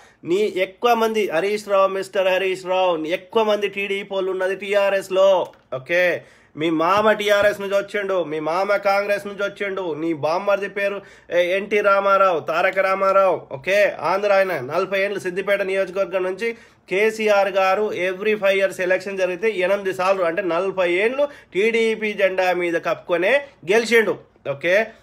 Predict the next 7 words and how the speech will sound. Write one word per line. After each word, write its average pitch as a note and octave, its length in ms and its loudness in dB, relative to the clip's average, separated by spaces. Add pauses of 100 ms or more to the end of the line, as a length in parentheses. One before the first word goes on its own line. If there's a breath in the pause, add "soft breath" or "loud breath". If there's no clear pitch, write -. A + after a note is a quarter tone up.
(120)
అంతకుముందు, G3+ 680 0
ఆ, D#3+ 540 0
రాష్ట్ర F#3+ 340 2
బడ్జెట్ F3+ 680 -2
తోక G3 240 4
బెత్తడు F#3+ 440 0
ఉండేది. F#3+ 560 0